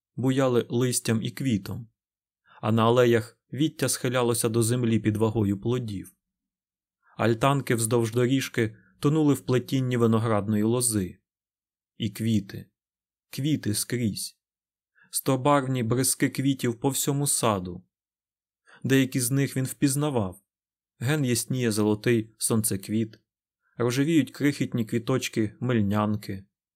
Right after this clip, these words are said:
а далі малинові зірчаники, пурпурові суцвіття емондової слави та троянди. Троянди усіх відтінків, від сніжно-білих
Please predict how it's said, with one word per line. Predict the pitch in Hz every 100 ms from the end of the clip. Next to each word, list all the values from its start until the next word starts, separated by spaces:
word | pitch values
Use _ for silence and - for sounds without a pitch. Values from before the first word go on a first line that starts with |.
| _ _ -
а | 123
далі | 139 143 135 120
малинові | 123 143 156 143 131 123
зірчаники, | 139 143 - 117 95 90 - 104 - _ _ _ _ _ _ _
пурпурові | 131 117 143 143 131 131
суцвіття | - 151 147 147 - -
емондової | 135 135 131 127 123 120
слави | - 127 123 120
та | 131
троянди. | 127 147 143 120 95 90 98 - _ _ _ _ _ _ _ _ _ _ _ _
Троянди | 139 139 156 147 131
усіх | 127 147 - 151 151
відтінків, | 165 - 107 95 90 - - _ _ _ _ _ _ _
від | 131 131
сніжно-білих | - 139 127 139 131 160 131 98 -